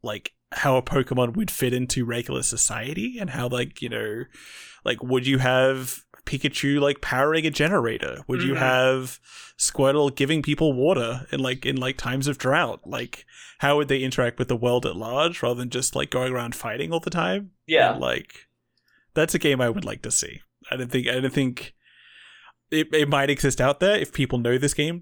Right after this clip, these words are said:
Speaker 1: do send us an email, uh, inside the table at gmail dot com. But, yeah.
Speaker 2: You don't see, you don't see it too much outside of certain quests, but I will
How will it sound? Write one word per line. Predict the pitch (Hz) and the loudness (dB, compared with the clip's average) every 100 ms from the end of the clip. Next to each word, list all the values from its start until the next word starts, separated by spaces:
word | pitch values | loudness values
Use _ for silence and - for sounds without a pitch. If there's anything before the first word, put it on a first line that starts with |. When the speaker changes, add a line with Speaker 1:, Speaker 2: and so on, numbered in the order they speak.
| _ | _
Speaker 1:
do | 131 | -2
send | 123 131 117 | 0 0 -2
us | 113 | -4
an | 135 | -8
email, | 127 135 143 180 220 214 - | -10 -2 0 0 -2 -6 -6
uh, | 139 117 123 | -2 0 0
inside | 127 - 117 | -2 -2 -2
the | - | -4
table | - 123 120 123 | -6 -6 -6 -6
at | 120 | -6
gmail | - 131 135 143 | -6 -6 -2 0
dot | 151 151 | -2 -4
com. | 151 165 185 | -6 -6 -6
But, | - 127 - - _ _ _ _ _ - | -4 -2 -2 -6 _ _ _ _ _ -14
yeah. | 117 110 - - _ _ _ | -12 -12 -14 -20 _ _ _
Speaker 2:
You | 170 165 | _ -2
don't | 233 262 - - | 0 2 0 0
see, | - 208 208 - 123 - | 0 -2 -6 -6 -10 -18
you | 160 165 | -8 2
don't | 233 240 | 2 2
see | - - 196 | -2 -4 0
it | - - | -2 -2
too | - 190 | -8 -4
much | 180 165 156 | 2 2 4
outside | 147 147 - 147 | 4 4 4 2
of | 135 | 2
certain | - 151 147 147 | 2 2 2 -6
quests, | - 131 120 139 - | -6 0 2 0 -8
but | - 131 | -2 0
I | 123 | 2
will | 123 131 151 156 151 135 | 0 -2 -2 -2 -2 -4